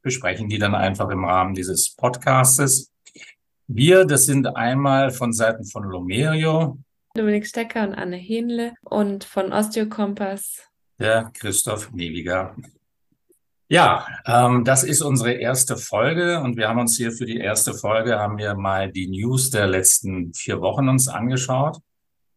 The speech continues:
Speaker 1: und zwei News rausgepickt, über die wir heute ein bisschen reden wollen. Das eine war eine News, die erschienen ist jetzt im Februar. Da ging es um einen Rundumschlag Osteopathie. Diese News ist erschienen auf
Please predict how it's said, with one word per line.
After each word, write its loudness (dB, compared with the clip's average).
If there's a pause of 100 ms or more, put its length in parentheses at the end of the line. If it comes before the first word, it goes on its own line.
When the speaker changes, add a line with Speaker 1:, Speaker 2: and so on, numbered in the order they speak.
(300)
Speaker 1:
und -2 (280)
zwei 0
News 0 (100)
rausgepickt, -6
über -2
die -6
wir 0
heute -4
ein -2
bisschen -4
reden -2
wollen. -2 (1000)
Das -4
eine 0
war 4
eine 0
News, -2
die -4
erschienen -2
ist -2
jetzt 0
im -4
Februar. 4
Da 0
ging 0
es 0
um -4
einen -4
Rundumschlag -2
Osteopathie. -2
Diese -2
News 2
ist -2
erschienen -2
auf -6